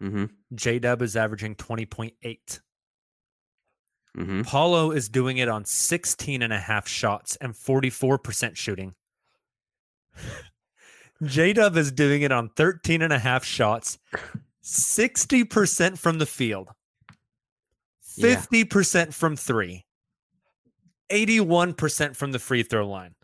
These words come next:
Speaker 2: Paulo is forty-four, thirty, and seventy-one. When it comes to rebounds, six point seven for Paulo,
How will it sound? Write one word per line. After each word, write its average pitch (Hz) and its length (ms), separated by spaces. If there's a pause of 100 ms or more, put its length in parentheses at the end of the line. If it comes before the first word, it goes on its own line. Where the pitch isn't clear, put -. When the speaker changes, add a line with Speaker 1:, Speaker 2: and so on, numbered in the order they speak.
(160)
Speaker 2:
Paulo 160 420
is 131 160
forty-four, 151 840 (120)
thirty, 127 680
and 110 140
seventy-one. 104 800 (1080)
When 156 160
it 151 80
comes 170 260
to 147 100
rebounds, 175 800 (720)
six - 380
point 156 300
seven 143 320
for 135 140
Paulo, 139 600